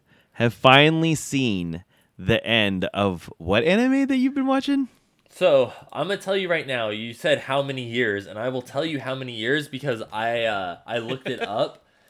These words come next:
Speaker 2: today.
Speaker 1: Uh-huh.
Speaker 2: Season one of Attack on
Speaker 1: <laughs>
Speaker 2: Titan premiered September twenty-eighth, twenty thirteen.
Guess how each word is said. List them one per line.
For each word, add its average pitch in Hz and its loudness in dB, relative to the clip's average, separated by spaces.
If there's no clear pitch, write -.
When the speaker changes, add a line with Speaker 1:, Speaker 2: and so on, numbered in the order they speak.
Speaker 2:
today. 190 -2
Speaker 1:
Uh-huh. 147 4
Speaker 2:
Season 277 -2
one 143 0
of 127 -8
Attack 156 -4
on 151 -4
Speaker 1:
<laughs> - -
Speaker 2:
Titan 147 2
premiered 160 0
September 170 -4
twenty-eighth, 143 -6
twenty 131 6
thirteen. 101 2